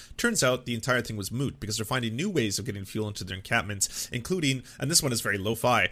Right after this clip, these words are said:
just hiding their fuel canisters, their other canisters, and also drinking water out of fuel <laughs> canisters to show that, "Hey, we in fact, we're just transporting, like, Gatorade and juice. This is not, uh, fuel. You can't confiscate what we have." Kempa says the police made a grievous error permitting transport trucks to drive up to the gates of Parliament Hill.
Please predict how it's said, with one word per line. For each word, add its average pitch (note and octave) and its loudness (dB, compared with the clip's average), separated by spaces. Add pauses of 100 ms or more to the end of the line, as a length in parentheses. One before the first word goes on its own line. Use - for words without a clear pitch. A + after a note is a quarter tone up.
(160)
just - 4
hiding D3 4
their A#2+ 0
fuel C3 0
canisters, A#2 0
their G#2 2
other A#2 0
canisters, A2+ 0
and A2 -4
also A2+ -4
drinking A2 -6
water B2+ 2
out G#2 0
of G#2+ -6
fuel G#2 -2
<laughs> - 6
canisters A2+ 2
to A2 -2
show A2+ 0
that, A2 -6
"Hey, B2 4 (200)
we B2+ 2
in B2 -2
fact, B2 4
we're A#2+ -6
just B2+ -2
transporting, A#2 0
like, G2+ -6
Gatorade G#2 2
and G2+ -4
juice. G#2 -2
This G2 0
is G2+ 0
not, G#2 -2
uh, F#2+ 2
fuel. A2 0
You E2+ -8
can't G#2+ -6
confiscate G2+ -4
what F2+ -8
we F#2 -6
have." G#2+ -2 (1200)
Kempa F3 6
says E3 6
the D#3 0
police C#3 0
made C3+ 2
a A#2+ 2
grievous B2+ 0
error A#2+ 4
permitting A#2+ -2
transport A#2+ -2
trucks C3+ 0
to - -2
drive B2 2
up B2+ -2
to - -6
the G#2+ -6
gates A2 -2
of - -4
Parliament G#2 -4
Hill. D#3+ 2